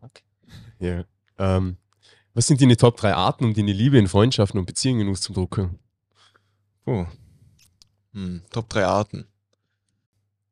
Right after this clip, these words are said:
Speaker 3: Ehrlichkeit. Und dazu gehört auch die Meinung sagen, wenn etwas passt oder nicht passt. Ähm, Vertrauen.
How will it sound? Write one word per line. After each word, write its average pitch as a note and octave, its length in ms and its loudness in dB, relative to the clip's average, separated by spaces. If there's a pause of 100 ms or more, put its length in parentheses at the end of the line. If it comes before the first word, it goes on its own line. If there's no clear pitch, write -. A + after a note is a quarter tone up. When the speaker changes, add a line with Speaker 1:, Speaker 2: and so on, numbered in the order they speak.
(1000)
Speaker 3:
Ehrlichkeit. A#2+ 800 2 (1000)
Und F#2 560 -2
dazu - 220 2
gehört - 280 2
auch F#2 200 4 (160)
die - 460 -6
Meinung F#2 320 4
sagen, G#2+ 320 4
wenn F#2 120 2
etwas - 580 0
passt F#2 280 0
oder F2+ 120 0
nicht F2+ 180 0
passt. - 480 0 (1080)
Ähm, F#2 840 -2 (280)
Vertrauen. G#2+ 680 2